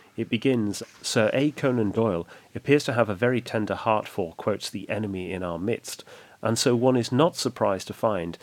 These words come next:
that he is a contributor to the funds of the Committee for the Assistance of Germans, Austrians, and Hungarians in Distress." And the article goes on to cite the appearance of Danger in print. Um, the, the correspondent is actually referring to the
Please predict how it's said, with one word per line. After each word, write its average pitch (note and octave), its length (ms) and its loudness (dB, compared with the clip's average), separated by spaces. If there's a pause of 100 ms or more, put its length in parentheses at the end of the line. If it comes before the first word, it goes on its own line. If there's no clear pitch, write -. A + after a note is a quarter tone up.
(260)
that G#2+ 120 0
he A#2+ 120 2
is G#2+ 100 -2
a G#2+ 40 -4
contributor B2+ 640 -2
to G2 160 -6
the F#2+ 120 -6
funds G#2+ 360 0
of F#2+ 160 0 (280)
the A#2+ 80 -4
Committee A#2+ 420 -4
for A#2 160 -2
the G#2+ 140 -2
Assistance G2+ 580 -4
of F#2+ 140 -8
Germans, G#2+ 560 0
Austrians, - 720 -4 (300)
and F#2+ 180 -6
Hungarians F#2 800 -2
in F#2 260 -4
Distress." - 640 -6 (320)
And A2+ 300 2
the A2 360 -2
article C3+ 380 2
goes G2+ 240 2
on G2 160 2
to G#2 80 -4
cite G#2+ 460 -2 (140)
the G2 300 0
appearance A#2+ 540 0
of F2+ 280 -2
Danger G#2 520 0 (320)
in F#2+ 220 -2
print. G2 500 -2 (360)
Um, F2+ 300 -2
the, F#2+ 220 -2
the G2+ 100 -8
correspondent F#2+ 720 -4
is F#2 140 -8
actually G2 300 -4
referring F2+ 500 -4
to - 120 -12
the F2+ 240 -8